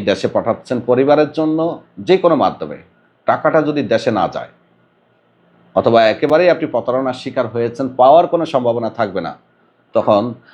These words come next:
আপনার থেকে বেশি কষ্ট কেউই পাবে না। প্রতারণা হচ্ছে সৌদি প্রবাসীদের সাথে, কখনো ডান থেকে, কখনো সামনে থেকে, কখনো পিছন থেকে। বিভিন্নভাবেই প্রবাসীদেরকে প্রতারিত করার জন্য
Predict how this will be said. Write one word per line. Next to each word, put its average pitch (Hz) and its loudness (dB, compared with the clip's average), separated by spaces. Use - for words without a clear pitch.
আপনার 123 0
থেকে 123 -8
বেশি 101 -6
কষ্ট 90 -8
কেউই 90 -4
পাবে 76 -6
না। - -16
প্রতারণা 185 4
হচ্ছে 202 0
সৌদি 156 0
প্রবাসীদের 131 -4
সাথে, 101 -6
কখনো 135 0
ডান 127 4
থেকে, 147 -6
কখনো 131 0
সামনে 135 0
থেকে, 143 -6
কখনো 104 -2
পিছন 104 -6
থেকে। - -14
বিভিন্নভাবেই 110 2
প্রবাসীদেরকে 123 -2
প্রতারিত 127 -2
করার 143 2
জন্য 156 -2